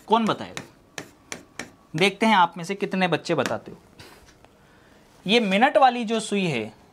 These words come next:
जो अभी देखिए छोटी वाली सुई तीन पर है, बड़ी वाली सुई बारह पर है मिनट वाली। ये मिनट वाली सुई को दोबारा से बारह पर अगर लेके आना है मुझे ऐसे, ठीक है, करेक्ट है, तो कितने टाइम में आएगी? एक पूरा चक्कर कितने टाइम में लगाएगी? आप जानते हो हर एक घंटे में मिनट वाली सुई घूम जाती है,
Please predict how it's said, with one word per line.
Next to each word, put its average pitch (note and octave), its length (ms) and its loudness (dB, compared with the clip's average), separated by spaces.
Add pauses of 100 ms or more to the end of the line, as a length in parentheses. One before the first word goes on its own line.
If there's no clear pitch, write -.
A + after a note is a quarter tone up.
जो D#3+ 120 0
अभी F3+ 200 0
देखिए E3+ 240 -2
छोटी F#3 300 -2
वाली G#3+ 220 4
सुई A3 160 -6
तीन G#3+ 260 0
पर A3+ 120 2
है, A3+ 80 2
बड़ी F#3+ 220 0
वाली G3+ 220 2
सुई G#3 180 -4
बारह F3+ 240 4
पर G#3 140 -2
है G3 60 0
मिनट F#3+ 220 -2
वाली। F#3+ 220 -2 (540)
ये F3 120 0
मिनट A3 280 4
वाली C4 260 2
सुई A#3 220 -2
को B3 140 0
दोबारा F#3+ 380 4
से A#3 160 -2
बारह F3 280 4
पर G3 160 0
अगर F#3 200 0
लेके E3+ 280 -2
आना D#3 220 0
है D3 80 0
मुझे C3 220 -6
ऐसे, A#2+ 240 -6 (440)
ठीक A3+ 160 -4
है, - 140 -6 (800)
करेक्ट A#3+ 300 0
है, C#3 120 -2
तो - 160 -8
कितने A3+ 340 2
टाइम A3 220 0
में A3+ 120 0
आएगी? G#3 300 -2 (100)
एक G3 240 0
पूरा A3 240 4
चक्कर A3+ 340 -6
कितने G#3+ 320 0
टाइम G#3 180 0
में G#3+ 100 2
लगाएगी? G#3 400 0 (360)
आप F3 200 4
जानते G3 280 -2
हो A3 80 6
हर G#3 300 2
एक B3 180 -2
घंटे F#3 420 -2
में G3+ 140 0
मिनट F#3 280 -2
वाली F#3 220 2
सुई F#3+ 140 -2
घूम E3 240 -2
जाती F#3 220 -2
है, - 260 -14